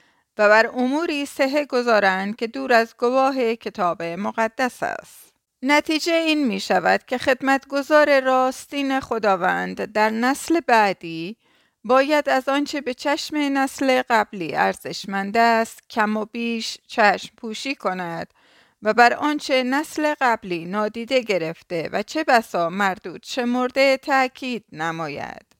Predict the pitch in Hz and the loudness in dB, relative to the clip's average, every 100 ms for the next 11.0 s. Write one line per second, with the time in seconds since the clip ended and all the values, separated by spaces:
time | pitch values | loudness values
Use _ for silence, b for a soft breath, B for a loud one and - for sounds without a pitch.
0 | _ _ _ _ 277 294 320 294 294 311 | _ _ _ _ -2 2 6 6 6 0
1 | 311 254 214 170 190 220 - 294 294 277 | 0 0 -2 -8 -12 -10 -4 0 2 2
2 | 277 311 320 302 311 349 302 277 - 262 | 2 2 4 2 0 0 0 0 -4 -6
3 | - 196 175 160 151 156 - 233 226 220 | -2 -2 0 -2 -2 -2 -4 -2 0 0
4 | - 175 - 156 - - - - 185 185 | -2 -4 0 -2 -4 -8 -8 -4 -2 -2
5 | - - 269 247 240 233 247 b b b | -4 2 4 4 4 0 -6 b b b
6 | b - 233 240 285 302 285 247 262 262 | b 4 4 4 0 2 0 2 4 4
7 | 262 - 220 254 247 247 - 247 233 262 | 0 -6 -4 -2 -2 -4 -4 -4 -2 -2
8 | 262 147 - 160 139 - - 151 123 101 | -2 -4 -2 -4 -4 -10 -12 -10 -8 -12
9 | - _ _ _ _ _ 190 208 220 220 | -14 _ _ _ _ _ -2 2 2 2
10 | - 262 269 285 330 269 202 170 165 | 4 6 6 4 2 2 0 -4 -10